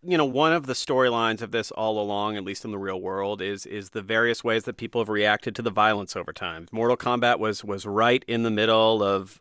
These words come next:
of, of kind of culture war, panic moments of, of congressional hearings,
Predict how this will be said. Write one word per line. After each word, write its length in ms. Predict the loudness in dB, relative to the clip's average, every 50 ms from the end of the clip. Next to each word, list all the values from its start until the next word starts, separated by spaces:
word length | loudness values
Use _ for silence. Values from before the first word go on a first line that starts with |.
| _ -4
of, 380 | -2 -2 -2 -2 -6 -10 -12
of 220 | -10 -10 -10 -8 -6
kind 220 | -6 -4 -4 -2
of 160 | -4 -6 -6
culture 400 | -6 -4 -4 -4 -2 -2 -2 -2
war, 380 | 0 2 4 4 4 4 4 2
panic 440 | 0 -2 0 0 2 0 0 -2 -2
moments 540 | -4 -2 -2 -2 -2 -2 -2 -4 -4 -2
of, 320 | -2 -2 -2 -4 -6 -10 -8
of 280 | -4 -4 -4 -4 -6
congressional 800 | -8 -6 -6 -4 -4 -2 -2 -2 -2 -2 -4 -4 -2 -2 -2 -4
hearings, 880 | -6 -8 -12 -8 -4 -2 -2 -2 -2 -4 -6 -10 -14 -16 -14 -14 -14 -14